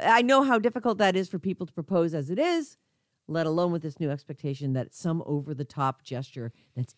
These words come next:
Insta-worthy or whatever, uh, any kind of social media worthy.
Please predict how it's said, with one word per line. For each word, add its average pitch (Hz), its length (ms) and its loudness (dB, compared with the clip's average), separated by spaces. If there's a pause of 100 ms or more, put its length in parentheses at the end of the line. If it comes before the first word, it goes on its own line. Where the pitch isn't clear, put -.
Insta-worthy 196 1000 2 (580)
or 117 120 -14
whatever, 107 400 -12 (800)
uh, 151 480 2
any 160 240 -2
kind 127 200 -6
of 107 60 -8
social 117 300 -10
media 113 240 -6
worthy. 107 360 -10